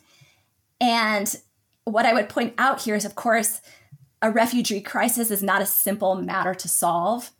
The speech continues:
something that can't be easily solved with policing. It has geopolitical orig-, origins. And so the police, they don't solve it. They can't solve it.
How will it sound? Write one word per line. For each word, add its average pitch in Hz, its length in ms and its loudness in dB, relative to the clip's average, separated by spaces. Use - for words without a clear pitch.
something 208 320 -4
that 202 160 -2
can't - 240 -4
be 190 180 -4
easily 185 260 -2
solved 185 300 0
with 175 140 -6
policing. 185 560 -4
It - 100 -4
has 175 300 -2
geopolitical 185 800 -4
orig-, 180 320 -2
origins. 208 520 0
And 233 180 0
so 254 100 2
the 233 100 0
police, 277 360 -2
they 247 240 0
don't 214 300 2
solve 160 260 0
it. 170 100 -4
They 190 120 0
can't - 380 -4
solve 170 300 -2
it. - 220 -6